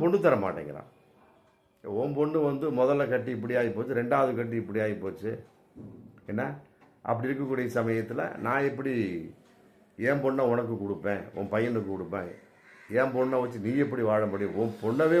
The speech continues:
உன்னால வாழ வைக்க முடியல, என்ன? நாளைக்கு மருமகள் அப்படிங்கிறப்ப என் பொண்ணை நீ எப்படி வாழ வைப்ப? அப்படின்னு காரி துப்ப ஆரம்பிச்சிடுறாங்க. அதாவது மார்கங்கன் கோட்டை சின்னமனூர்ல. தங்கையாவுக்கு ஒரே ஆத்திரம் கொதிக்குது.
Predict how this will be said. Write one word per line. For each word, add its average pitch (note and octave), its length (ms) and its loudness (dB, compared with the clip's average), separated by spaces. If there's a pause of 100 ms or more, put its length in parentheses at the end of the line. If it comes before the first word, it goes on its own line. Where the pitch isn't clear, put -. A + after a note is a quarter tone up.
(100)
உன்னால C#3+ 220 4
வாழ C3 240 6
வைக்க A2 220 -2
முடியல, F2 380 -4 (920)
என்ன? A#2 220 -2 (380)
நாளைக்கு C#3 320 4
மருமகள் E3+ 560 6
அப்படிங்கிறப்ப C#3+ 560 2
என் F#3 240 6
பொண்ணை G3 180 4
நீ E3+ 160 4
எப்படி E3+ 260 4
வாழ C3 280 4
வைப்ப? G#2 360 -2 (1000)
அப்படின்னு B2+ 640 2
காரி C#3+ 240 6
துப்ப - 320 -4
ஆரம்பிச்சிடுறாங்க. G#2 840 2 (720)
அதாவது A2+ 360 0
மார்கங்கன் A#2 640 2
கோட்டை F#2+ 340 -4
சின்னமனூர்ல. G2+ 640 -2 (880)
தங்கையாவுக்கு D3 680 2
ஒரே A#2+ 180 2
ஆத்திரம் A2 500 2
கொதிக்குது. F2+ 420 -8